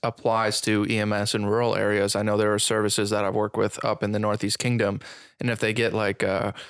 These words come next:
you know, male patient with a tractor rolled over, pinned, they'll, they'll pull out of the bay and call dart and say, "dart, if you can fly, get up in the air," because they know that dart will come up and they can just, they can just circle the site.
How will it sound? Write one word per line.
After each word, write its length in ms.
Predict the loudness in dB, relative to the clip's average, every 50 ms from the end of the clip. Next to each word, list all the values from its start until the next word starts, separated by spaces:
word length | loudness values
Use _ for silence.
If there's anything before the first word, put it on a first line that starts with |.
| -20 _ _ -6
you 80 | -2
know, 120 | -2 -2 0
male 260 | 0 0 0 0 0
patient 460 | 0 0 0 0 2 0 0 0 0
with 140 | 0 2 0 0
a 40 | 0
tractor 760 | 0 -2 0 0 0 -2 0 0 0 2 2 2 2 2 2
rolled 360 | 2 2 2 2 2 2 2
over, 380 | 2 2 2 0 0 0 0 -2
pinned, 480 | -2 -4 -2 -2 0 2 2 0 0 -2 -8 -16 -20 _ _
they'll, 480 | -4 -2 0 2 4 4 2 2 0 -2 _ _ -6
they'll 380 | -2 0 2 2 2 0 -2 -6 -16 _ -4
pull 260 | 0 2 2 2 2 0
out 200 | 0 2 2 2
of 80 | 2 0
the 80 | 0
bay 480 | 0 2 2 2 2 2 2 0 -2 -2 -4
and 200 | -6 -6 -4 -4
call 260 | -2 0 0 0 0
dart 340 | 0 0 0 0 0 0 -2
and 120 | -2 -2
say, 140 | 0 0 0
"dart, 380 | 0 0 0 0 2 0 0
if 120 | -2 -2 -2
you 100 | -2 -2
can 140 | -2 -4 -4
fly, 340 | -2 0 0 2 2 0 0
get 140 | 0 0 -2
up 140 | -2 -2 -2
in 100 | -2 -2
the 100 | 0 0
air," 320 | 0 0 0 0 -2 -4 -6 -4
because 300 | -4 -2 -2 -2 -2 0
they 120 | 0 0 0
know 240 | 0 0 2 2 2
that 240 | 0 0 -2 -2 -6 -12 -18 -20 -20 -20 _ _ _
dart 260 | -2 0 2 2 2
will 100 | 0 -2
come 280 | 0 0 0 0 2 2
up 180 | 2 0 0 -2
and 200 | -2 0 0 0
they 100 | 0 0
can 160 | 0 0 0
just, 320 | 2 2 2 0 0 -2 -2
they 120 | -2 -2 0
can 160 | 0 -2 0
just 260 | 0 0 0 2 0
circle 600 | 0 0 0 2 0 0 0 2 2 2 2 2
the 140 | 2 0 0
site. 520 | 0 0 2 2 2 2 0 -2 -4 -12